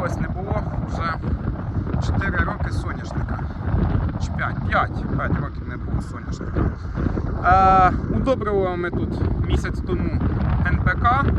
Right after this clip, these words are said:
також вісімнадцять плюс борик, цинк по сто п'ятдесят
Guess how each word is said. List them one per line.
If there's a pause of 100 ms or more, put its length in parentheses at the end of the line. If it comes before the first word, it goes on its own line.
(120)
також
вісімнадцять
плюс
борик, (160)
цинк (600)
по
сто
п'ятдесят